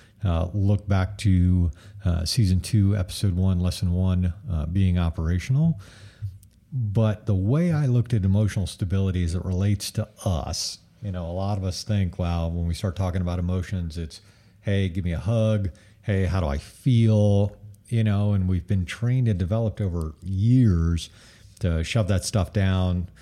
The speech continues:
to not pay attention to our emotion, to be logical, to be very cognitively driven, to be very thoughtful in everything that we do. But the reality has been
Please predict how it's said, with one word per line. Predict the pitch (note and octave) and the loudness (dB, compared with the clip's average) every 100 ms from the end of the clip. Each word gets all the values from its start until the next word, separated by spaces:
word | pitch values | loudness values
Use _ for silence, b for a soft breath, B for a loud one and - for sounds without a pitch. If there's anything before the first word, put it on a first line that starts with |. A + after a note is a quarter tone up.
| B B B - | B B B -6
to | F2+ E2 D#2 D#2 E2+ | -2 -2 -2 -4 -2
not | F#2 F#2 - | -2 -2 0
pay | G#2 | 0
attention | F#2 G2+ F2 F#2+ | 2 0 0 0
to | F2+ | 0
our | F2+ | 2
emotion, | F2 F2+ - F#2+ E2 | 2 2 0 -2 -2
to | |
be | D2+ G2+ | 0 2
logical, | F#2+ F#2 F#2 - F#2 F2 | 2 2 0 -2 -2 -2
to | D#2 | -2
be | D2+ F2 | -2 -2
very | F#2 F2 | 0 -2
cognitively | - - G2 F#2 F#2+ F2 D#2 E2 F2 D#2 | -4 -4 -2 0 2 0 -2 -2 -2 0
driven, | G2 F#2 F#2 F2 | 0 0 0 -2
to | |
be | D#2 F#2 | -2 -2
very | E2+ F2 E2 | 0 -2 -2
thoughtful | - - G2 G#2 - G#2+ F2+ F2+ B B B B A#2+ | -8 -2 -2 -2 -2 0 2 0 B B B B -2
in | G2 | 0
everything | G#2 F2+ G2 F2+ | 2 0 0 0
that | F2 | -2
we | F2+ | -2
do. | A2 F#3 C3 A2 G#2 B B B B - | 0 2 4 4 2 B B B B -4
But | F#2+ A2+ G2+ G2+ - - _ - | 2 4 4 0 -6 -20 _ -2
the | G#2+ | 2
reality | F#2+ G2 G2 F#2 A2 A#2 A2+ G2 F2 | 2 2 2 2 2 2 2 2 2
has | F#2 E2 | 0 0
been | D#2 E2+ C3 C#3 G2 G2 G#2+ | -2 0 2 4 4 4 0